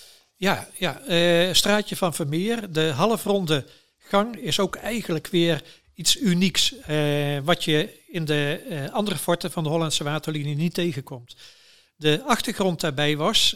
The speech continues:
eh, van, het zou wel eens kunnen zijn dat als we in de verdediging zitten, als ons leger gemobiliseerd is,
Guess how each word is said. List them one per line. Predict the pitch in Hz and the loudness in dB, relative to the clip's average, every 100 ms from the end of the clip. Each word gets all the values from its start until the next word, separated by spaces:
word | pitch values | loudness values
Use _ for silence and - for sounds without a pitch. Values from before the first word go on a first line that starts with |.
| 269 | -2
eh, | 165 156 156 | -2 0 -2
van, | - 151 147 147 - - - - | -2 -2 0 -4 -10 -18 -20 -4
het | 165 | 0
zou | 214 220 | 2 2
wel | 202 | 0
eens | 175 | -4
kunnen | 190 156 | -4 0
zijn | - 165 196 220 202 | 2 2 0 -2 -4
dat | 170 185 | -6 -2
als | 214 190 | -2 0
we | 180 | -2
in | 151 | -4
de | |
verdediging | - 160 170 208 175 180 | -4 -2 0 -2 -6 -2
zitten, | 180 175 180 196 | -2 0 -2 -2
als | 170 - | -6 -6
ons | 165 135 | -6 -2
leger | 165 160 139 | 0 0 -2
gemobiliseerd | 156 147 139 139 170 175 165 | -4 -4 -2 -2 0 0 0
is, | 156 | -2